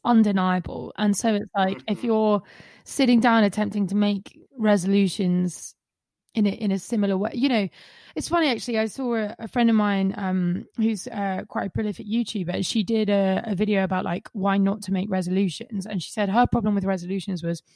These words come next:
Speaker 1: you look back at your last year or last couple of years or whatever, and you say to
Speaker 2: Mm-hmm.
Speaker 1: yourself, like, "What, what, what was I doing wrong?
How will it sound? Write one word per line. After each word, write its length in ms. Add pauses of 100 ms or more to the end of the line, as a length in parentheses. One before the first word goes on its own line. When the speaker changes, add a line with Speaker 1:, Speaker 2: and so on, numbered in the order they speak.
(260)
Speaker 1:
you 140
look 160
back 220
at 80
your 140
last 280
year 120
or 80
last 180
couple 200
of 60
years 180
or 80
whatever, 240 (400)
and 140
you 60
say 120
to 40
Speaker 2:
Mm-hmm. 100
Speaker 1:
yourself, 340
like, 160 (360)
"What, 380
what, 400
what 240
was 120
I 160
doing 300
wrong? 320